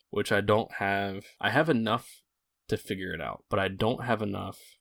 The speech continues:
to be fast at it and be able to keep everything up and running all the time. Like, I just don't have the time. You basically need, like, a website department if you have that, in my opinion, 'cause I just don't know enough.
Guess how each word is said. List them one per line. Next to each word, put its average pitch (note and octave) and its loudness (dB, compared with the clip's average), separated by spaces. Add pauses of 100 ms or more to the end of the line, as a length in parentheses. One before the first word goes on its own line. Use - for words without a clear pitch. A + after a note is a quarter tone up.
(220)
to G#2 -2
be F#2+ -6
fast - -4
at - -8
it - -6 (160)
and G2 -4
be F#2+ -2
able G2 -8 (140)
to F#2 -6 (440)
keep G#2 -2
everything G2 -6
up - -10
and F2 -8
running F#2+ -8 (120)
all F#2 -2
the A#1+ -8
time. G#1 -8 (420)
Like, - -16
I G2 -4
just - -10
don't - -6
have F2 -10
the - -16
time. - -14 (240)
You A#2+ -2
basically G#2+ 4
need, F#2+ -10 (140)
like, - -8
a - -8
website - -8
department - -12 (160)
if - -12
you - -10
have - -10
that, - -18 (340)
in A#2+ -6
my F#2+ -4
opinion, - -12
'cause - -10
I G2 -4
just - -14
don't F2 -8
know G2 -10
enough. - -18